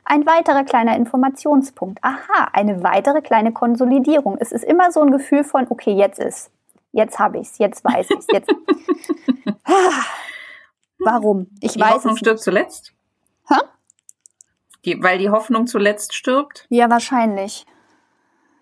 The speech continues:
Speaker 1: Ah, na ja, aber ich meine, es wär
Speaker 2: Hm.
Speaker 1: ja auch, es wär ja auch schade, wenn das nicht irgendwie bis zum letzten Moment irgendwie ein Entdeckungsprozess bliebe, das Schreiben.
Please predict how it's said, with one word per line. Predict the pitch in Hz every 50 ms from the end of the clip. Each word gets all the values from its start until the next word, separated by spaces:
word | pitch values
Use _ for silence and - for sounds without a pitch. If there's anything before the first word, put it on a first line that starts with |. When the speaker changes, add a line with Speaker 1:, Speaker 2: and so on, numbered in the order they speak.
| _ _ _ _ _ _ _ _ _ _ _ _ _ _ _ _ _ _ _ _ _ _ _ _ - - _ _ _ _ _ -
Speaker 1:
Ah, | 370 403 392 392 370 320 - - - - - _ -
na | - 247
ja, | 240 220 185 -
aber | - 220 226 247
ich | 277 277
meine, | 269 277 294 285
es | 302 311
wär | 311 311 302
Speaker 2:
Hm. | 277 269
Speaker 1:
ja | 262 - -
auch, | 240 247 -
es | 254 254 -
wär | - 254 269
ja | 277 262 226 233
auch | 233
schade, | - - - 220 226 240 247 247 208
wenn | 214 214 202 202
das | 208 208 -
nicht | - 214 - - -
irgendwie | 220 214 226 226 226 - 214 214 220 220
bis | 196 208 220 226 - - -
zum | - 226 208 214 214
letzten | 214 214 214 - - - - 214 208
Moment | 202 202 196 196 185 190 220 226 226
irgendwie | 214 208 208 208 - 220
ein | - 202 196 190
Entdeckungsprozess | 190 185 - 190 - - 208 196 - - - - 190 185 - - - - - -
bliebe, | - - - - 202 -
das | - 175 - -
Schreiben. | - - - - - 185 180 180 185 196